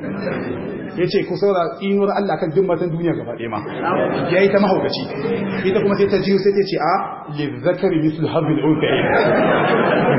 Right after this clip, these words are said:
In tsinuwar ce kaga shi namiji biyu ne na shi. To kowa da irin jarabawa da Allah ya mai. Inna izamal jaza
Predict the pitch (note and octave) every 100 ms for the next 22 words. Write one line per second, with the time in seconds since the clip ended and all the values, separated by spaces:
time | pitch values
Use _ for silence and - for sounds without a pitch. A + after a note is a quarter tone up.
0 | - - - - - - - - - G#4
1 | G#4+ G#5 - - - - - - G#3+ A3
2 | A#3 A#3 - G3+ G#3 G#3 G#3+ G#3+ G3 G#3
3 | G3+ F#3+ F3+ G3 G3 E3 D3+ - A2 -
4 | - - - - - - - - - -
5 | - - - - - - E4+ A3 G3+ G3+
6 | - - - A3+ - - D#4 - - -
7 | - - G3 C4+ C4+ C4 C4 A3+ A#3 A3+
8 | A3+ F#3 F#3 D#3 D3+ - F#3 F3 E3+ -
9 | - - A3+ G3 F3+ - - - - -
10 | - - - - - A#3+ A#3 A3+ B3 B3
11 | A#3 G#3+ E3 F#3 A#3+